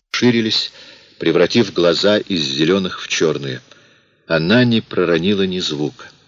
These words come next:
Лицо ее ничего не выражало. Она взяла вилку, поднесла ко рту салат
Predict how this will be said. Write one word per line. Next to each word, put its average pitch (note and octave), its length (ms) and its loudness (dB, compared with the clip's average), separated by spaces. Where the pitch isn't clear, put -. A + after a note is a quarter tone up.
Лицо G2+ 540 2
ее A#2 280 2
ничего G#2+ 500 0
не G#2+ 120 -6
выражало. F2 580 -6
Она A2 280 0
взяла G#2+ 440 2
вилку, A2 460 0
поднесла F#2 640 -2
ко F#2 200 -4
рту F#2 260 -6
салат A2 580 0